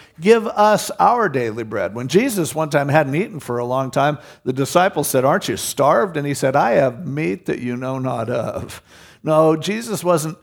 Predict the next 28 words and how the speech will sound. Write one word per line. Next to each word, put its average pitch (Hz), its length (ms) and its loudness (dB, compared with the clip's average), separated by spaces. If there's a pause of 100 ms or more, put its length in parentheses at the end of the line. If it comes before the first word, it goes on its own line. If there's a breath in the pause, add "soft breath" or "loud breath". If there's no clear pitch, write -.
(200 loud breath)
concerned 147 480 0
for 135 140 -2
himself, 127 580 0
but 117 100 -8
he 127 120 -6
knew 196 180 2
how 180 220 4
hungry 143 420 0
we 131 300 -2
get. 104 500 -8 (340 soft breath)
And 135 200 -2
so 180 440 4 (180 loud breath)
he 147 120 0
said, 143 380 0
"Give 196 320 6
us 151 340 4
this - 300 0
day 120 240 -2
our 110 240 -4
daily 107 320 -8
bread." 101 480 -8
And 110 180 -8
then 185 160 4
it 107 120 -6
gets 127 200 -6
even 107 240 -6
more 127 420 0 (220 loud breath)
amazing. 117 560 -4